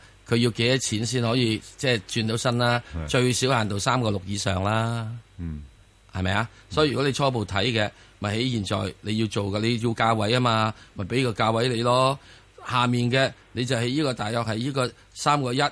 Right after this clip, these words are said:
Speaker 1: 三個二度買咯，上面睇三個六咯。
Speaker 2: 嗯。係。
Speaker 1: 嗱，就咁多。
Speaker 2: 嗯。
Speaker 1: 咁你話，啊，我可唔可以睇高啲啊？唔係唔得，唔係咁快脆咯，因為人哋隨時嘅啫，我點知人哋點走啊？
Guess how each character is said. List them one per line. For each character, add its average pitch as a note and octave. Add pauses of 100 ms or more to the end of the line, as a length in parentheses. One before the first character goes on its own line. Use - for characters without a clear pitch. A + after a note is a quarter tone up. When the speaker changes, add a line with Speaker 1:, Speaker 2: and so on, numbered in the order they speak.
(100)
Speaker 1:
三 D3
個 C3+
二 A2
度 A#2+
買 A#2+
咯， C#3
上 B2
面 G#2
睇 G#2
三 C#3
個 A#2+
六 G#2+
咯。 C3+ (240)
Speaker 2:
嗯。 E2
係。 D#2
Speaker 1:
嗱， G2 (120)
就 G#2+
咁 G#2+
多。 C3
Speaker 2:
嗯。 B2
Speaker 1:
咁 F3+
你 F#3
話， C3+ (220)
啊， C#3
我 D3
可 E3+
唔 F3
可 F3
以 E3+
睇 C#3+
高 E3+
啲 D#3
啊？ B2+ (260)
唔 G2
係 G#2
唔 F#2
得， C3+ (1040)
唔 G#2
係 G#2+
咁 B2+
快 A#2
脆 A#2+
咯， C#3 (360)
因 G3+
為 F3+
人 A2
哋 G#2+
隨 G2+
時 -
嘅 B2
啫， C3+
我 A#2+
點 B2+
知 D3
人 G#2+
哋 G2
點 A2
走 G#2+
啊？ G2